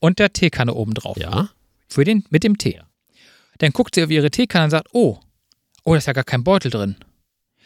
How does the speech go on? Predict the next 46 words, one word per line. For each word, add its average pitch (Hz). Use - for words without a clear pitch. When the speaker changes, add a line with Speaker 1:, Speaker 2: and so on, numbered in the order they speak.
Speaker 1:
Und 165
hat 190
sie 214
vergessen. 170
Wir 147
gucken 185
uns 160
schon 147
so 135
an, 170
so 185
irgendwie, 180
so, 165
äh, 135
ja, 147
okay, 170
ähm, 139
macht 143
ja 196
nichts. -
Ja, 196
sie 170
kommt 214
dann 214
gleich 190
wieder. 127
Speaker 2:
Ja. 98
Speaker 1:
Dann, 165
dann 160
lief 233
sie 147
los 175
und, 175
äh, 165
kam 196
dann 185
irgendwie 185
ein 165
paar 202
Sekunden 180
später 165
wieder 202
und 156
sagte, 170
„Ja, 156
äh, -